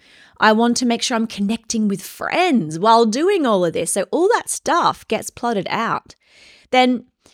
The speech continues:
depending on the type of meeting, goal, or habit, I'll either assign specific blocks of time as a one-off to a specific time in a day or in a specific week, or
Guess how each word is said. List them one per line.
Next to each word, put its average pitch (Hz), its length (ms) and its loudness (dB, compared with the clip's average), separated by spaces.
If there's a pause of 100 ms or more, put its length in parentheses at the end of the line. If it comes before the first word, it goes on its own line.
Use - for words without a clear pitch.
(140)
depending 247 840 0
on 190 220 0
the 185 80 0
type 208 420 -4
of 165 140 -2
meeting, 190 840 0
goal, 175 400 2
or 160 100 0
habit, 190 760 -4 (380)
I'll 214 280 4
either 220 580 2
assign 277 880 0
specific - 680 0
blocks 202 360 0
of 208 140 -2
time 180 760 -4
as 180 140 0
a 180 100 2
one-off 185 800 2 (380)
to - 80 -2
a 185 60 2
specific 185 500 -2
time 175 320 0
in 185 60 0
a 180 60 0
day 151 460 0
or 165 140 0
in 160 100 -2
a 160 60 -4
specific 165 540 -4
week, - 560 -2 (560)
or 269 600 6